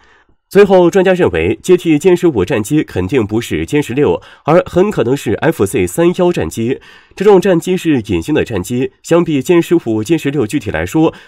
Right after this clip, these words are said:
具有出众的隐蔽能力，其整体性能甚至不弱于美国的隐身战机。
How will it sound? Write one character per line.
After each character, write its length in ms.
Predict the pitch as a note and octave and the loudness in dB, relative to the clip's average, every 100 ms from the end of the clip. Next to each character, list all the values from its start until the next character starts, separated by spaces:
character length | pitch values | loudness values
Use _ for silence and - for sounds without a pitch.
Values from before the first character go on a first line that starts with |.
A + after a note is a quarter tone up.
| _ | _
具 140 | - | -2
有 180 | G3 D#3 | 2 2
出 140 | - | 0
众 220 | G3 F3+ B2+ | 0 0 0
的 80 | |
隐 320 | A#2+ B2 D#2+ F2+ | -2 -2 -6 -4
蔽 120 | D#3 | -4
能 160 | D#2 | -4
力， 280 | D#2+ F#2 E2+ - _ | -6 -6 -6 -10 _
其 220 | - F3+ | -4 -2
整 180 | - F#3+ | 2 0
体 160 | G#3 - | 0 -4
性 140 | F3 | -2
能 240 | A#2+ F#2 - | -2 -2 -2
甚 180 | E3+ | -2
至 200 | D3+ B2 | -2 -2
不 220 | G2+ B2 E3 | -4 -2 -2
弱 200 | F#3 C3+ | 0 -2
于 80 | D#3+ | -2
美 200 | D3+ D#2 | -2 -2
国 160 | D2+ C#3 | -2 0
的 200 | F#2 - - | 0 -4 -6
隐 140 | F2 | -6
身 160 | C#3+ D#3+ | -4 -4
战 180 | C3 | -4
机。 300 | E2 G#2 A2+ | -4 -4 -4